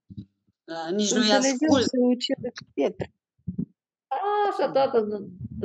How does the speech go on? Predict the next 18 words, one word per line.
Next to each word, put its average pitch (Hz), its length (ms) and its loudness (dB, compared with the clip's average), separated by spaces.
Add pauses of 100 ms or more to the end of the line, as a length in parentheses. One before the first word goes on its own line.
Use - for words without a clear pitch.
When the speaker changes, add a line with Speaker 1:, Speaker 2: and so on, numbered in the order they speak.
Speaker 3:
adunarea 220 800 0
vorbea 202 460 0
să-i 190 220 -2
ucidă 196 260 -6
cu - 180 -18
pietre. 165 300 -4
Deja, 208 640 -2 (520)
asta 269 340 2
e 254 60 4
în 226 80 2
aceeași 202 480 0
noapte, 202 400 -4
nu 175 160 -8
uitați, 170 500 -6
da? 165 260 -4
În 175 80 -4
aceeași 208 520 -2
noapte. 220 460 -4